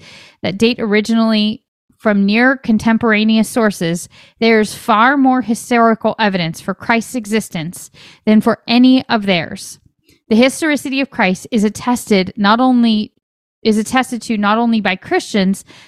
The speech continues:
but also by Greek, Roman, and Jewish sources."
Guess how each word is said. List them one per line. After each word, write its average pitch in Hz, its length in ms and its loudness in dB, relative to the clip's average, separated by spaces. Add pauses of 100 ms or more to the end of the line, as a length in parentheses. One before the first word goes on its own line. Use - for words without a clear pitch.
(100)
but 220 140 0
also 214 200 -2
by 202 140 -2
Greek, 254 420 -2 (200)
Roman, 233 420 2 (140)
and 190 160 0
Jewish 190 500 -2 (120)
sources." - 680 -10